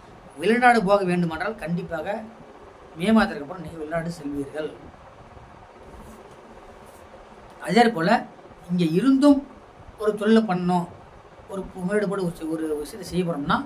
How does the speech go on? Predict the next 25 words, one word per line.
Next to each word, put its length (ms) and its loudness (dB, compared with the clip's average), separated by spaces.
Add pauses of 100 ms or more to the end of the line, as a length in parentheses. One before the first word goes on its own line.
(100)
கண்டிப்பா 280 -6
செய்யலாம். 420 -6 (480)
அது 120 -8
செலவு, 360 -4
செலவு 240 -4
தான் 100 -2
குறிக்கும், 340 -10
சுப 240 -6
செலவு 200 -8
தான் 100 -4
குறிக்கும், 260 -10
சுப 300 -2
தான் 120 -6
குறிக்கும், 360 -10 (140)
தப்பு 240 -12
இல்ல. 120 -10 (1300)
குடும்பத்தின் 480 2
உள்ள 400 0
சூழ்நிலைகள் 520 0
எல்லாத்தையுமே 640 0
மாற்றி 440 0
அமைக்கும் 420 -4
தன்மை 360 -4
ஏற்பட 240 -8
போகிறது. 640 -10